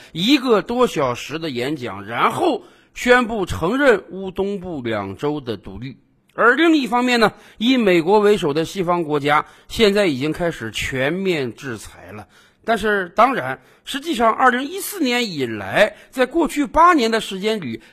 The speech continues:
制裁就一直是个主旋律。很显然，到目前为止，西方国家是拿不出更多有效的制裁手段了。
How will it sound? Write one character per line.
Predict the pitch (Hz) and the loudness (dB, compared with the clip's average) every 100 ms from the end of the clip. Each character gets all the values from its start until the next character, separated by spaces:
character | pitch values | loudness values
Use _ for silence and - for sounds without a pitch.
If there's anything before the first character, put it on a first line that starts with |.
| - | -6
制 | 415 392 202 | -2 0 -2
裁 | - 147 190 | -2 -2 0
就 | 202 185 | 0 -2
一 | 285 294 | -4 -12
直 | 151 196 | -8 -8
是 | 185 | -6
个 | 185 160 | -6 -6
主 | 123 104 | -8 -14
旋 | - 98 110 | -12 -12 -10
律。 | 147 175 - - | -12 -16 -18 -20
很 | - - 277 359 | -4 4 6 6
显 | 220 180 | 2 2
然， | 139 170 202 - | 4 2 0 2
到 | 285 269 | 6 8
目 | 285 392 | 6 2
前 | 349 220 | 2 2
为 | 202 208 | 0 -2
止， | 139 123 - - | -6 -10 -10 -6
西 | - 370 | 0 4
方 | 311 311 294 | 8 8 6
国 | 262 | 2
家 | 247 240 | 4 4
是 | 208 202 | 2 -2
拿 | 165 208 | 2 2
不 | 311 285 | 2 -2
出 | - 269 269 _ | -6 -6 -8 _
更 | - 349 269 | -2 -2 -2
多 | 190 269 | -4 -4
有 | 240 160 127 | -2 -4 -4
效 | 131 294 285 | -4 2 2
的 | 180 160 - - | 4 0 -2 -16
制 | 247 214 | -8 -6
裁 | 151 131 147 | -6 -4 -2
手 | 151 - 95 95 | -4 -8 -14 -8
段 | 139 135 | -4 -4
了。 | 92 | -6